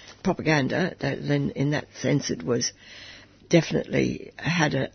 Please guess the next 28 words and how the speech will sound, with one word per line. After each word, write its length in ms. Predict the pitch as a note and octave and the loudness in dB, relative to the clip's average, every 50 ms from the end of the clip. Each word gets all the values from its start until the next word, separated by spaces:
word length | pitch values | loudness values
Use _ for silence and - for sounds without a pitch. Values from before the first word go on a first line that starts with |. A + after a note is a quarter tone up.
| - - - | -12 -20 -10
had 380 | - - D3+ D3+ - - - - | -4 0 0 0 0 -2 -6 -8
our, 420 | - - C#3+ C#3 C3+ C3+ C3+ - - | -2 0 2 2 2 2 0 0 0
um, 260 | - C3 D3 D3+ - - - - - - - - | -2 -2 -2 -2 -6 -8 -16 -20 -18 -18 -8 0
invitation 760 | - D#3+ D3 C#3 - - - F3 D#3+ D#3+ D3+ - - - C#3+ | 6 6 6 6 6 4 4 4 4 4 4 4 2 0 0
to 440 | - - E3 D3+ D3 C#3+ - - - - - - | 0 0 2 2 2 2 0 -4 -8 -10 -10 -4
tecba 480 | - E3+ D#3 - - - D3+ F#3+ A3 - | -2 -2 -2 0 0 0 2 2 2 0
to 180 | - D#3 D3 - | 0 -2 -2 -2
come 280 | - - D3 C#3 C#3 | -2 0 0 2 2
and 160 | C#3+ C#3+ D#3 - - - - - - - - - - | 2 2 0 -2 -6 -16 -18 -18 -18 -20 -20 -6 0
do 180 | - E3+ D#3+ D3+ | 4 4 4 4
a 60 | C#3+ | 4
tour, 340 | - - E3 D#3 D3 C#3+ - - | 0 2 2 2 2 2 -2 -6
a 100 | D3 D3+ | -6 -6
speaking 480 | - - E3+ - - - C#3+ C#3+ D3+ | -2 2 2 2 2 2 -2 -2 -2
tour, 380 | - - - D3+ D3 C#3 E3 - - - - - - - - - - _ - - - | -2 0 2 2 4 2 0 -4 -8 -14 -20 -20 -20 -20 -20 -20 -20 _ -20 -12 -4
including 560 | - D#3 D3+ D3+ - E3+ D#3 D3+ C#3 C#3+ D3 | 0 2 2 4 4 6 6 6 6 4 2
this 240 | - C#3 - - - | 2 0 -2 -4 -6
talk 320 | - - D3 B2 C3 - C3+ | -4 0 0 0 0 -2 -6
at, 100 | - - - - - - | -8 -8 -10 -14 -10 -8
uh, 100 | - - | -8 -6
Sydney, 460 | - - F#3+ E3+ D3+ C#3 F#3 G#3 - - - - - - - - - - | -4 -2 -2 0 2 2 0 0 -2 -6 -18 -18 -16 -16 -18 -12 -2 4
was 160 | G3 F#3 F3 | 4 4 4
part 340 | - - F3+ D#3 D#3 D#3+ - - - | 4 0 2 2 2 2 0 0 -2
of 140 | C#3+ D3 | -2 0
trying 280 | - - E3 D#3 D3+ D3 | 0 0 2 4 4 2
to 120 | D#3+ D3 C#3 | 2 2 2
raise 340 | D3 E3 E3 E3 E3 D#3+ D3+ | 4 6 6 6 6 4 2
awareness 640 | C3+ C#3+ C#3+ C#3+ C#3+ C#3 C#3 C#3 C3 - - - | 2 2 4 4 4 2 0 0 -2 -4 -6 -14